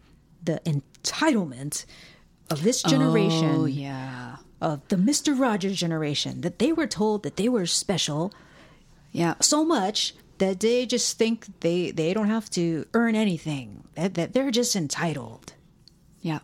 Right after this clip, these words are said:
Speaker 1: But I think that's a misunderstand-, and the, and the movie addresses that a
Speaker 2: Yeah.
Speaker 1: little bit, I, but I
Speaker 2: Mm-hmm.
Speaker 1: wish they addressed it more.
Speaker 2: Mm.
Speaker 1: Or maybe I need to see the <laughs> movie again.
Speaker 2: I would actually like to see it again.
Speaker 1: Yeah.
Speaker 2: Yeah.
Speaker 1: But I think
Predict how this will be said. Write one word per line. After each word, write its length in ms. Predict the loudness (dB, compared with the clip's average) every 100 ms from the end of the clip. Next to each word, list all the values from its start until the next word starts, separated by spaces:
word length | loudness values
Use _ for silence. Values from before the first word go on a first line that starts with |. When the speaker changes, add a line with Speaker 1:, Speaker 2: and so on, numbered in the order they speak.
| -4
Speaker 1:
But 120 | -2
I 60 | 0
think 180 | 0
that's 160 | 0 -2
a 40 |
misunderstand-, 1300 | -2 -2 -2 -2 -6 -8 -8 -8 -8 -6 -4 -4 -4 0
and 120 | 0
the, 100 | 2 0
and 120 | 2
the 60 |
movie 220 | 2 2 0
addresses 540 | 0 -2 -2 -2 -2
that 240 | -2 -4 -2
a 80 | 2
Speaker 2:
Yeah. 120 | 4
Speaker 1:
little 300 | 4 2 0
bit, 220 | -8 -12 -6
I, 80 | -4
but 240 | 0 2 4
I 80 | 2
Speaker 2:
Mm-hmm. 80 |
Speaker 1:
wish 220 | 0 -4 -2
they 80 | -2
addressed 360 | -2 -4 -4
it 120 | -8 -12
more. 260 | -12 -12 -16 -20 _ -12 -2
Speaker 2:
Mm. 340 | 2 2 0 -4 -14 -20 -6
Speaker 1:
Or 140 | 0 2
maybe 460 | 2 0 0 -2 -6 -2
I 80 | 0
need 180 | 0 -2
to 80 |
see 240 | -4 -2 -2
the 120 | 2
<laughs> 140 | 2
movie 280 | 2 2 0
again. 520 | 0 0 0 2 0 0 -8 -6 -2
Speaker 2:
I 80 | 0
would 160 | 2
actually 380 | 0 -2 -2 0
like 200 | 0 -2
to 120 | -6
see 180 | -4 -4
it 60 | -4
again. 280 | -6 -8 -10
Speaker 1:
Yeah. 160 | -10 -12 -16 -20 -20 -6
Speaker 2:
Yeah. 200 | -4 -4 -8 -20 -20 -20 -20 -20 -20 _ _ -20 -20 _ -20 -20 -20 _
Speaker 1:
But 120 | 0
I 80 | 2
think 260 | 2 0